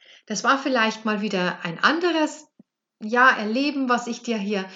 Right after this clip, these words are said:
mitgeben wollte. Nur ich denke, wir brauchen alle verschiedenen Sichtweisen des Lebens, um wirklich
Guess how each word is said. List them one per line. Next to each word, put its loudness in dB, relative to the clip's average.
mitgeben 0
wollte. 0
Nur -2
ich -6
denke, -4
wir 0
brauchen 0
alle 0
verschiedenen -2
Sichtweisen -8
des -10
Lebens, -8
um -2
wirklich -2